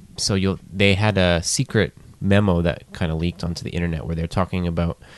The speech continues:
Western-style multi-party democracy is really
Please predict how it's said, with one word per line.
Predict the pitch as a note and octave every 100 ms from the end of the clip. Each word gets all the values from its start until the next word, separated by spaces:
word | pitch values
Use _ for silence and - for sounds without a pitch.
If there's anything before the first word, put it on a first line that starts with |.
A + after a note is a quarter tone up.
| - -
Western-style | - G#2+ A2 - G2 G#2 F#2+ F#2+
multi-party | F#2 F#2+ - - F#2+ F#2
democracy | E2 F2 F2 - - F2 C#2+
is | D#2+
really | E2+ F2+ F2+ F2+ E2+ E2+